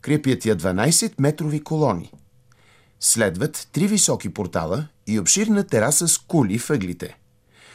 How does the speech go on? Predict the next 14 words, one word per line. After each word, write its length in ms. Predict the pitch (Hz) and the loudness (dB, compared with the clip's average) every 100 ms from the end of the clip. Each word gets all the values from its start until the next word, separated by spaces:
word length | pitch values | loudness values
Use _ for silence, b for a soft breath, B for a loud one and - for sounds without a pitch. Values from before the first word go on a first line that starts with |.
| B B B | B B B
От 180 | 156 156 | -2 2
нея 200 | 233 226 | 4 4
се 180 | - 117 | 2 0
влиза 360 | 107 143 147 | 0 0 0
в 80 | - | 0
Ападана, 580 | 135 117 101 156 95 - - _ _ | 0 0 2 0 0 -6 -16 _ _
залата 500 | 107 110 110 85 - | -2 0 0 -2 -2
за 200 | 120 170 | -2 -2
прием. 360 | 170 120 90 - _ _ _ b b b b b | -2 -2 -2 -6 _ _ _ b b b b b
Има 240 | 135 117 107 | 2 4 2
размерите 500 | 98 165 208 180 190 | 0 0 0 0 2
на 120 | 160 | 2
седеметажна 800 | - 165 214 208 - 131 110 131 | 2 2 2 0 -2 -2 0 0
сграда. 460 | - 165 160 90 | 0 -2 -4 -6